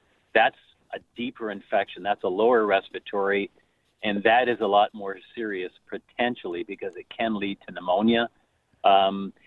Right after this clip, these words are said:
and the biggest problem is when you aren't eating or not drinking, you're not moving around, you're not hydrating yourself, and dehydration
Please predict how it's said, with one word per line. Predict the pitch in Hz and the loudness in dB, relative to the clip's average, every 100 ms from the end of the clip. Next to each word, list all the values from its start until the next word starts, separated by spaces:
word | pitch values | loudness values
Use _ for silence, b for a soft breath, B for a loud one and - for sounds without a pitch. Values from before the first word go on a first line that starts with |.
| b b | b b
and | 139 | 2
the | 131 | 4
biggest | 196 214 - | 4 2 -4
problem | - 170 160 107 | 0 0 0 -2
is | 101 104 110 | -4 -6 -6
when | 123 127 | -6 -4
you | 123 123 - | -4 -4 -2
aren't | 139 156 123 | 0 -2 -6
eating | 123 135 127 | -6 -4 -2
or | 110 | 0
not | 107 113 - | 2 0 0
drinking, | 117 113 117 110 | -8 -8 -8 -6
you're | 101 | 0
not | 104 117 117 | 2 2 0
moving | 113 107 101 | -8 -8 -6
around, | 98 101 104 | 0 0 0
you're | 98 | -2
not | 104 110 - - - | 2 2 2 -4 -2
hydrating | 135 139 113 98 95 90 | 0 2 2 2 0 -10
yourself, | 87 - 87 87 - | -12 -4 0 0 -2
and | 95 | -4
dehydration | 131 139 117 110 107 107 113 - 90 | 0 2 2 0 0 0 0 -2 -8